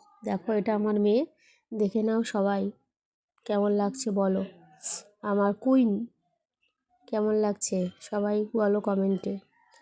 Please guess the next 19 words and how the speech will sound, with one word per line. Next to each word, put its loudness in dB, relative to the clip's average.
তো 0
এই 4
যে 2
সবাই 0
আমরা 0
একসাথে -2
যাচ্ছি। -2
দেখো, -2
এই 0
যে 2
পিছনে 0
এগুলো 2
সব 0
আমার 2
দিদি, 2
আমার 2
বোন, 2
আমরা 2
সবাই 2